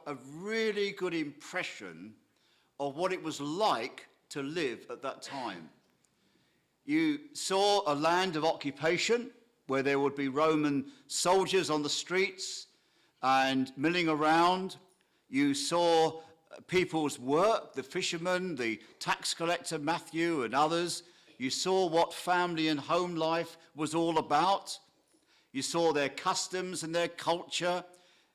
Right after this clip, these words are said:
You saw the towns, the villages, and Jerusalem, the capital city, of course. And you saw the focus of the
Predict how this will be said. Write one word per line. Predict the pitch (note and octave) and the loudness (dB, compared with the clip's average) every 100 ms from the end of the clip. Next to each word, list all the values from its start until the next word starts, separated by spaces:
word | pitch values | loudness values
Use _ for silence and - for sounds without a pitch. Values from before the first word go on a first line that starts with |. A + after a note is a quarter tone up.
| _ _ _ - | _ _ _ -2
You | D3 D3 C3+ C3 - | 0 2 0 -4 -14
saw | - - E3+ F3 E3+ | -10 -4 0 2 2
the | D3 | 0
towns, | - E3+ F3 F#3 F#3 F3 | -4 -4 0 0 -2 -6
the | - C#3 | -8 -4
villages, | E3 F3 E3 E3 F3 F3 C#3 | -2 0 -2 -2 -4 -4 -6
and | B2 | -8
Jerusalem, | A2+ A#2+ D#3+ F3+ D#3 E3 E3+ E3+ D#3+ - _ - | -10 -6 -4 -4 -6 -6 -4 -4 -8 -14 _ -16
the | B2 | -12
capital | - D#3+ C#3+ D3 | -8 -8 -8 -10
city, | C#3 D#3 D3 D3 | -6 -6 -4 -4
of | - | -6
course. | C3+ D3 D3+ D3 - - _ _ _ _ - | -4 0 0 -2 -10 -16 _ _ _ _ -6
And | A3 | -2
you | A#3 G#3 | 0 0
saw | - A3 G#3+ F#3+ | 4 6 6 6
the | F#3+ F#3+ - - - - - _ | 4 4 -2 -14 -20 -20 -20 _
focus | - - B3 A#3+ - D3 B2+ D3 | -20 -2 4 4 4 -2 -4 -6
of | B2 | -2
the | D3 D3 | 0 0